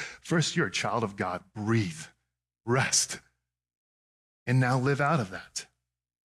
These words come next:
But ultimately, trust in the work that he's doing. Let's pray. God, we thank you that you've sent your son to do what we are powerless to do.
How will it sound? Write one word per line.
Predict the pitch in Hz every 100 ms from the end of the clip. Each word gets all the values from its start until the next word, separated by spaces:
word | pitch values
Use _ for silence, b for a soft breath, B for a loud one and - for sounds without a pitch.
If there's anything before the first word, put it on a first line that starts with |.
| -
But | 135
ultimately, | 120 143 151 131 120
trust | 110 - 120 -
in | 131
the | 110
work | 101 104 -
that |
he's | 87 98 -
doing. | 104 90 90 _ _ _ _ _ -
Let's | 113 -
pray. | 107 - _ _ _ _ _ _ _ _ _ _ _ -
God, | 110 110
we | 110
thank | 117 113 110 -
you | 92 85 _ _ _
that | -
you've | 110
sent | - 131
your | 117 113
son | - 110 98 92 90 _ _ _ _ _ _ _ _
to | 123
do | 107 131
what | 139 113
we | 123
are | 107
powerless | - 120 110 110 107 -
to | -
do. | 98 95 92